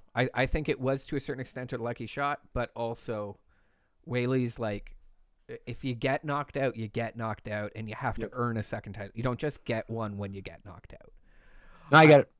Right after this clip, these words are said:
Speaker 1: You know?
Speaker 2: I get it.
Speaker 1: Um, and then, and the fact that the fight, you know, that the one two fight would be a rematch of the greatest women's fight that ever happened.
Speaker 2: Yeah.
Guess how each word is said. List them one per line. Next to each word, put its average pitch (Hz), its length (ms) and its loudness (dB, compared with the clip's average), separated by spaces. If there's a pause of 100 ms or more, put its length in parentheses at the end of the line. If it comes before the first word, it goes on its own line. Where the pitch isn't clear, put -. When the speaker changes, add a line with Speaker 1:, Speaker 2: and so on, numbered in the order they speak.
(120)
Speaker 1:
You 113 100 -12
know? 101 100 -14
Speaker 2:
I 113 60 6
get 113 120 10
it. 104 100 4 (540)
Speaker 1:
Um, 123 360 -2
and 156 200 2
then, 170 220 4
and 160 180 0
the 156 80 4
fact 165 400 2
that 123 340 0 (880)
the 135 120 2
fight, 135 420 2 (520)
you 120 180 -6
know, 110 200 -4
that 117 220 -2
the 127 80 4
one 127 500 -2
two 135 280 -2
fight 104 440 -6 (560)
would 120 400 -2
be 110 400 -6 (160)
a 113 140 -4
rematch 117 480 -2
of 110 80 -6
the 104 60 -10
greatest 110 340 -2
women's 107 240 -6
fight 107 200 -2
that 104 80 -6
ever 101 160 -4
happened. 107 580 -6
Speaker 2:
Yeah. 78 260 0